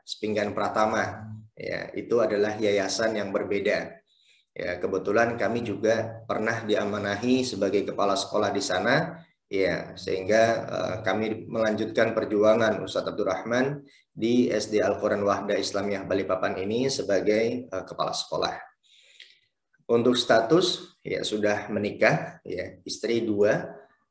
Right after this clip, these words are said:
dua anaknya, ya, maksudnya dua anaknya, ya. Ya, pendidikan kami S satu di Stiba Makassar, ya, adapun S dua kami di Pendidikan Agama Islam di I A I N Samarinda.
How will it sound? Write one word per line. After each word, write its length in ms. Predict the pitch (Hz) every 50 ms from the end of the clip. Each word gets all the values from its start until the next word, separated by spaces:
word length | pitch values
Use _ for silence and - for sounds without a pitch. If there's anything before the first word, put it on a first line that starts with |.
| _ _ _
dua 320 | - 127 135 135 127 127
anaknya, 560 | 113 113 110 - - 113 107 92 85 82 85
ya, 240 | 87 90 85 82 85
maksudnya 320 | 82 85 85 98 95 113
dua 320 | 120 104 104 117 123 104 98
anaknya, 280 | 101 92 - 107 101 95
ya. 140 | 92 104 123 - - - - - _ - - - - - - - _ _ _
Ya, 120 | - 90 90 90 85
pendidikan 640 | - 110 113 117 113 120 117 - 127 123 135 143 147
kami 400 | 143 135 123 123 139 147 156 156 - 117
S 160 | 117 - 131
satu 400 | 117 113 - - 156 160 170 -
di 540 | 117 123 123 127 135 139 139 139 151 147 143
Stiba 400 | - - - - 131 127 123 117
Makassar, 800 | 113 113 107 - 101 98 - - 107 117 127 139 151 170 170 170 - - - - _
ya, 240 | - - 95 90 92
adapun 400 | 92 101 98 95 120 123 - 107
S 160 | 104 - -
dua 240 | 107 104 107 104 104
kami 480 | 101 101 104 104 113 123 131 131 127
di 220 | 110 104 107 110 113 117 117 120 120 113 - - _ _ _ _
Pendidikan 560 | - 104 107 104 104 104 - 117 113 113 -
Agama 320 | 104 101 107 104 104 101 90
Islam 720 | - - - - 110 110 107 98 90 85 - - - 95
di 400 | 95 107 107 113 117 120 - -
I 60 | 120 113
A 80 | 110
I 120 | 107 107 107 -
N 160 | 110 117 120 117
Samarinda. 800 | - - 98 101 101 104 104 104 104 107 104 90 85 85 - -